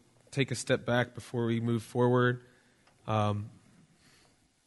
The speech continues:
Doug covered thirty-five pretty in depth and, and dabbled in thirty-six last week.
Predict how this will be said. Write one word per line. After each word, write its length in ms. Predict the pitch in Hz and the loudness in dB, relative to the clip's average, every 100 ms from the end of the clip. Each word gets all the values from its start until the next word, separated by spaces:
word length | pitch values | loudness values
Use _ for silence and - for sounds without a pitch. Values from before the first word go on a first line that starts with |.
| _ - _ _ _ _ _ | _ -20 _ _ _ _ _
Doug 220 | - 135 139 | 6 6 6
covered 380 | 143 131 123 | 4 4 4
thirty-five 960 | 135 127 123 113 131 123 120 117 107 - | 4 6 4 2 4 6 6 2 -2 -6
pretty 260 | - 131 123 | -4 0 0
in 120 | 117 | 0
depth 340 | 117 120 - | 0 -2 -2
and, 200 | 120 113 | -6 -6
and 200 | 120 113 | -6 -4
dabbled 360 | 107 120 120 120 | 0 2 2 0
in 100 | 117 | -2
thirty-six 560 | 123 120 113 - 120 131 | -2 -2 -2 -2 -2 0
last 240 | 123 - | 0 0
week. 300 | 127 123 | 0 0